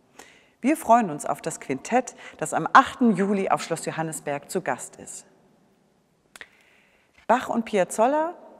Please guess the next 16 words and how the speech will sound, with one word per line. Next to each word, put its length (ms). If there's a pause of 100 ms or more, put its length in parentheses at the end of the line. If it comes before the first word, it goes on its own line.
(220)
Vibraphon 840
und 200
Barockensemble. 880 (580)
Was 160
auf 120
den 120
ersten 400
Blick 200
nicht 320
zusammenpasst, 720
fügt 420
sich 160
in 160
Wirklichkeit 560
ganz 300
wunderbar 560